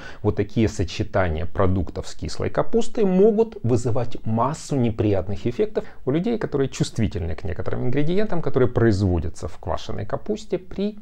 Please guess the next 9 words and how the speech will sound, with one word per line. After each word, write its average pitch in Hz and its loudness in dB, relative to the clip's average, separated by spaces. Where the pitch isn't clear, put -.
процессе - -4
её 85 -4
ферментации. - -10
Например, 220 -2
такие 165 -2
комбинации 113 0
продуктов 151 -2
могут 123 0
вызывать 101 2